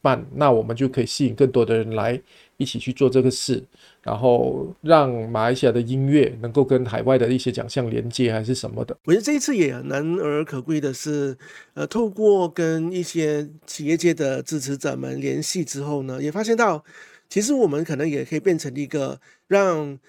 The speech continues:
Speaker 2: 马来西亚或者在马来西亚有所图的一些企业界的朋友们呢，跟马来西亚的原创音乐人们、一歌手、艺人们能够有联系的一个平台。可能透过 Music Volley 的认识哦，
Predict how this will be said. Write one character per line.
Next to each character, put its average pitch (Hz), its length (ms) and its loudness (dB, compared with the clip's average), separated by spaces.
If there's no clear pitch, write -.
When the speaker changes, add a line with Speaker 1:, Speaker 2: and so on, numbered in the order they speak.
Speaker 2:
马 139 140 -4
来 156 100 -2
西 180 100 -2
亚 165 220 2
或 170 80 -2
者 143 100 -6
在 196 140 2
马 143 120 -2
来 143 80 -6
西 151 160 -2
亚 147 380 -2
有 165 220 2
所 156 240 0
图 - 280 -10
的 170 160 2
一 180 120 2
些 165 280 0
企 - 280 -10
业 160 180 2
界 170 260 2
的 143 220 -2
朋 135 160 -4
友 147 140 2
们 131 180 -6
呢， 139 180 -6
跟 185 180 4
马 165 120 0
来 143 100 -2
西 - 120 -2
亚 170 120 2
的 151 100 2
原 139 240 0
创 175 180 -2
音 165 140 4
乐 175 140 4
人 143 200 -2
们、 139 360 -6
一 180 140 -10
歌 175 200 4
手、 147 200 -2
艺 175 100 2
人 151 220 2
们 139 240 -8
能 147 200 0
够 208 180 4
有 143 200 0
联 131 340 -4
系 208 240 0
的 151 140 -2
一 170 100 -2
个 160 80 0
平 131 260 -8
台。 - 300 -12
可 - 100 -2
能 202 160 4
透 285 160 0
过 226 420 2
Music 185 340 4
Volley 180 260 2
的 151 100 0
认 156 240 0
识 151 260 -4
哦， - 200 -10